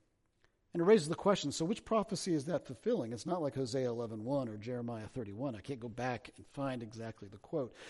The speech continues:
And what seems to be happening here, and this is not something that's totally out of the ordinary, is that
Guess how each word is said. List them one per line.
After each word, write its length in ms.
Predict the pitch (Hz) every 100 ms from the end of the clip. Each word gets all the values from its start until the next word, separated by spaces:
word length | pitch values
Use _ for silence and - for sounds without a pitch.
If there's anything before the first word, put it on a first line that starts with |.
| - -
And 140 | - 214
what 120 | 247
seems 240 | 320 349
to 100 | 247
be 100 | 214
happening 520 | 180 202 208 196 165
here, 220 | 139 135 143
and 120 | 180
this 120 | 180
is 80 | 220
not 200 | 247 214
something 240 | 220 214
that's 160 | 180 -
totally 360 | 185 196 175
out 140 | 156 143
of 60 |
the 80 | 135
ordinary, 540 | 151 196 165 127 110 120 - - -
is 160 | 214 180
that 320 | 214 208